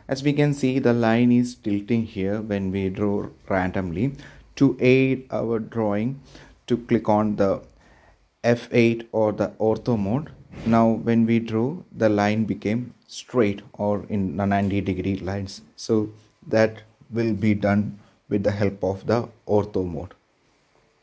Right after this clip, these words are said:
Moving on to discuss the polar tracking. That means we can set the lines in certain angles also. So we, when we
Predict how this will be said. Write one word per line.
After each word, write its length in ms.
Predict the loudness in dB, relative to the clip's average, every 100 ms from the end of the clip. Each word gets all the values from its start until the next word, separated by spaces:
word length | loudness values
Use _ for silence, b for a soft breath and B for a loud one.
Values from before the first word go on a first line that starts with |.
| _ _ _ _ _ _ _ _ _ B B B B
Moving 340 | 2 4 4 4
on 220 | 2 0
to 140 | -2
discuss 480 | -4 -4 -4 -4 -4
the 320 | -4 -2 -2 -6 -18 B B B 0
polar 360 | 4 4 2
tracking. 560 | -2 -4 -4 -4 -6 -6 -8
That 220 | -4 -4
means 300 | -2 -2 -2
we 120 | -4 -2
can 240 | 0 -2
set 420 | -2 0 0 0 -8 -14
the 240 | -4 -2
lines 600 | 0 0 0 0 -2 -4 -14 _
in 340 | 0 0 0 -4
certain 440 | 0 2 2 -2
angles 540 | 2 2 4 2 2
also. 380 | -2 -6 -8 -10 -12 _ b b b b
So 460 | -10 -2 0 0 -4 -6
we, 240 | 2 2 2
when 300 | 2 2 2
we 340 | 2 0 -2